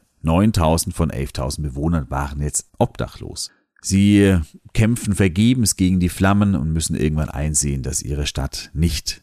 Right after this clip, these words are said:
zu retten ist. Nur wenige Häuser entkommen den Flammen, beispielsweise die Magazine am Nordufer des Flusses.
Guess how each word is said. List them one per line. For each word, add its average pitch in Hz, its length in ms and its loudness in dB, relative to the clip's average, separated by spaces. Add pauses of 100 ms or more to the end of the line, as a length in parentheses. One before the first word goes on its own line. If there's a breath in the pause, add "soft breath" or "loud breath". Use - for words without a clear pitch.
(140)
zu - 160 0
retten - 320 -8
ist. - 420 -12 (720)
Nur 98 180 4
wenige 117 400 4
Häuser 104 400 4
entkommen 87 480 2
den 82 140 0
Flammen, 104 580 2
beispielsweise 85 760 0
die 76 340 -2
Magazine 80 800 -2
am 73 140 -2
Nordufer 78 640 -4
des 57 160 -10
Flusses. - 640 -12